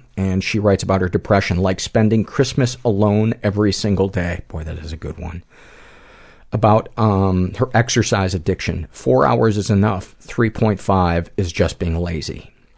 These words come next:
And then a snapshot from her life. The old thought of killing myself crashed into my mind today after my doctor's appointment. I like this doctor. She's kind and personable, but she has a terrible memory.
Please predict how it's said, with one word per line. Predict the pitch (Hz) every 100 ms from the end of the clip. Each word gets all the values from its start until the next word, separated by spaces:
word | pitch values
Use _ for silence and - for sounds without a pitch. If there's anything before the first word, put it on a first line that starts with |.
| _ - - -
And | 98
then | 92
a | 87
snapshot | - 98 82 - 85
from | - 85
her | 85
life. | 82 85 92 - - - - - - - - - _
The | -
old | 135 156 170
thought | 165 151
of | 120
killing | - 131 113
myself | 101 92 - 101 -
crashed | - 120 107 110 117
into | 107
my | 107 107
mind | 107 98 95 92
today | 98 90 92
after | 90 98
my | 92
doctor's | 87 90 - 87
appointment. | 87 - 82 - 76 -
I | 113
like | 147 117
this | - 78
doctor. | 78 82 - 98 120 -
She's | - -
kind | - 92 90 98
and | 101
personable, | - 92 85 95 95 92 95
but | 107
she | - 101
has | 90
a |
terrible | - 98 87 90
memory. | 85 80 78 60